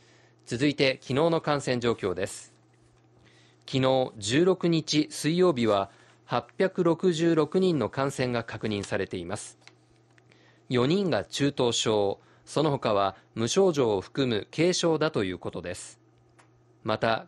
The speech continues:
昨日は新たに彦根市の学校で職員、児童、生徒合わせて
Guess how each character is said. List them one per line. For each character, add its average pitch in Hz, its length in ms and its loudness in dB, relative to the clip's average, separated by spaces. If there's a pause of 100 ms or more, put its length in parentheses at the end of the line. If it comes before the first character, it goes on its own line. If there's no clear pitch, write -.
昨 - 180 -4
日 139 100 2
は 104 300 0 (220)
新 170 240 0
た 127 140 0
に 101 200 -4 (220)
彦 - 240 -2
根 202 120 2
市 180 120 -2
の 104 140 2
学 95 220 -2
校 123 200 0
で 107 240 2 (260)
職 - 400 -2
員、 87 300 -2 (220)
児 143 160 -2
童、 127 240 4
生 139 240 0
徒 101 320 -2
合 107 100 2
わ 139 100 2
せ 135 140 -6
て 101 280 0